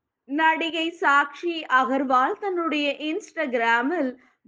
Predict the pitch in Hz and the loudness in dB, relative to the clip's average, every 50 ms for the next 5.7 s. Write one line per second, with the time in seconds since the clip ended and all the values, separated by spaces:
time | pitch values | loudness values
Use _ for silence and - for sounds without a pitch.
0 | 180 190 226 262 247 240 247 262 285 277 277 277 277 277 277 269 277 277 285 320 | -4 0 2 2 2 2 2 4 4 4 4 4 2 2 2 2 4 4 2 2
1 | 359 392 370 339 285 262 262 262 262 269 285 262 - 254 240 240 254 269 277 262 | 2 0 -4 -4 -4 -4 -2 0 0 0 0 0 0 0 0 0 -2 -4 -4 -4
2 | 349 339 254 202 254 240 233 240 240 269 320 349 - - 359 339 330 311 285 294 | -4 -4 -2 0 2 2 2 2 0 -2 -4 -6 -6 -6 -6 -2 0 0 0 -2
3 | 285 - 311 320 311 311 277 262 214 254 262 302 - - 320 277 277 262 262 254 | -2 -8 -10 -10 -8 -6 -6 -4 -4 -2 -4 -4 -4 -6 -4 -2 -2 -2 -2 -2
4 | 247 233 220 208 226 - - 453 466 466 440 - _ - 220 190 190 196 196 196 | -2 0 0 -2 -2 -4 -4 -4 -4 -4 -6 -8 _ -10 -8 -4 -2 -2 -4 -2
5 | - 240 214 220 220 220 226 220 220 226 226 220 185 | -2 0 0 0 0 -2 -2 -2 0 0 0 -2 -6